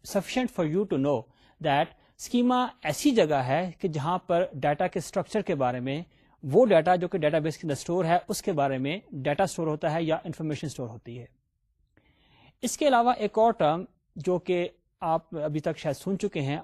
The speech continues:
وہ ہے ڈیٹا بیس ایپلیکیشن۔ ڈیٹا بیس ایپلیکیشن سے مراد ایسا پروگرام ہے، ایسے پروگرامز ہیں جو کہ کسی مخصوص کام کے لیے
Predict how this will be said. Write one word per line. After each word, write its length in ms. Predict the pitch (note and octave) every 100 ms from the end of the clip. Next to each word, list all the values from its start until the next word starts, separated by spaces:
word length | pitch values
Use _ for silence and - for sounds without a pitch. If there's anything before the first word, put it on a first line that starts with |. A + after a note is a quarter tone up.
| D#3
وہ 160 | G3 D3
ہے 200 | D3 E3+ _ _ _ _ _ C#3+
ڈیٹا 280 | D3+ F3
بیس 280 | F3+ D#3+ - -
ایپلیکیشن۔ 600 | D#3 D#3 - B2+ - G#2 - _ _ _ _ _ _ _ _ _ _ _ _ _ _ _ _ -
ڈیٹا 280 | C3+ A3 C#4
بیس 220 | C#4+ B3+
ایپلیکیشن 520 | A#3+ B3+ A#3 - A#3+
سے 140 | -
مراد 220 | F#3 D3+ E3 -
ایسا 300 | E3+ E3 C4
پروگرام 500 | B3 F#3 C3 B2 B2+
ہے، 200 | A2+ A#2+ E3+ _ _ _ _ _ _ -
ایسے 260 | C#3+ -
پروگرامز 500 | A3+ E3+ C3 B2 A#2+
ہیں 140 | C#3 G3 _ _ _ _ D3 C3+
جو 240 | F3+ A3 A#3 -
کہ 280 | G3+ G#3 A3 _ _ _
کسی 400 | - A3 - C#4 C4 - - -
مخصوص 580 | F#3+ F3+ - - D4 -
کام 280 | - E3+ F3
کے 160 | F3+ D#3
لیے 280 | D3 D#3+